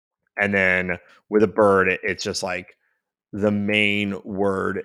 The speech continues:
in the bird name, if that makes sense. Sometimes it'll be, like, a green fluted parrot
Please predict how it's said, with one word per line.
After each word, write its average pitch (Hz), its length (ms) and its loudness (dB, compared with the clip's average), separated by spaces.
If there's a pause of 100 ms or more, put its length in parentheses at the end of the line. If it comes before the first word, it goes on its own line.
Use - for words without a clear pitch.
(140)
in 92 460 -6
the 98 120 -6
bird 87 380 -6
name, 82 240 -12
if 82 100 -18
that 87 140 -8
makes 87 220 -12
sense. 78 260 -12
Sometimes 101 380 2
it'll 98 100 0
be, 104 60 4
like, 95 220 0
a 101 260 2 (600)
green 160 640 0
fluted 175 600 -2
parrot 131 500 0